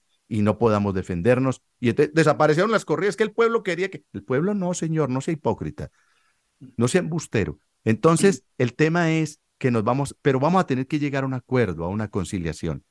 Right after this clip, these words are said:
Speaker 1: No crean que ellos están defendiendo al toro. Yo quiero insistir en eso. Es que ellos no son animalistas. El ganadero es el que no quiere que su toro desaparezca,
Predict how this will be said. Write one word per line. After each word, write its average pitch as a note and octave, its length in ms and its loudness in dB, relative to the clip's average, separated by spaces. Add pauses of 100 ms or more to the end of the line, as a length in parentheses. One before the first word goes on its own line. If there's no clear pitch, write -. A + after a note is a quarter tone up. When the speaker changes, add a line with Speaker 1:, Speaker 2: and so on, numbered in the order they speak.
(100)
Speaker 1:
No C3+ 200 4
crean D#3+ 300 4
que C3 260 -2
ellos D#3 300 0
están C3 300 -2
defendiendo C#3 540 -2
al D3+ 140 -2
toro. G#3 220 0
Yo D3+ 120 -4
quiero G3+ 160 -6
insistir F#3 400 -4
en G3+ 140 2
eso. - 360 -4 (280)
Es - 80 -20
que G3+ 80 2
ellos A3 180 2
no A3 160 6
son A3+ 220 4
animalistas. G#3+ 960 0 (720)
El C#3+ 160 2
ganadero E3 840 4 (100)
es - 120 -4
el F#3 140 0
que E3 120 2
no D3+ 160 -2
quiere F#3 260 -2
que E3 100 -4
su C#3 160 -8
toro E3 280 -2
desaparezca, C3+ 920 -2